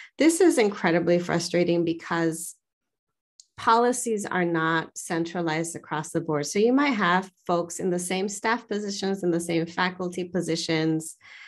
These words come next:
um, and even in the same universities and departments, but just because one person asks and the other one doesn't, doesn't,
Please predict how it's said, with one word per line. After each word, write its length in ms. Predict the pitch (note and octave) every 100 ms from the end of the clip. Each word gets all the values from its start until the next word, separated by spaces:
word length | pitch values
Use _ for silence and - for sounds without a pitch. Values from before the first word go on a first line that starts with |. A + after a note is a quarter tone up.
| - - - - -
um, 480 | E3+ D#3+ D#3 D3+
and 120 | - G#3+
even 200 | C4 A#4+ A4+
in 80 |
the 80 | D#4+
same 800 | C#4 C#4+ C4+ C4 A3 F3+ D#3+ - - _ _ _ _ -
universities 760 | F3+ E3 D3+ F3+ G3+ F#3+ F#3
and 120 | E3
departments, 680 | D#3 - F#3 D#3 E3+ E3+ E3+
but 200 | - D#3+
just 200 | F3+ F3+
because 280 | G#3+ G#3 D#3+
one 200 | E3+ F3+
person 380 | F#3+ F#3+ G3 E3
asks 340 | D#3+ F3+ F3+
and 120 | E3+
the 100 | D3
other 180 | D#3+ D#3+
one 140 | E3
doesn't, 520 | D#3 D3+ F3 E3+ E3 -
doesn't, 540 | E3 F3 A#3 C#4 C4+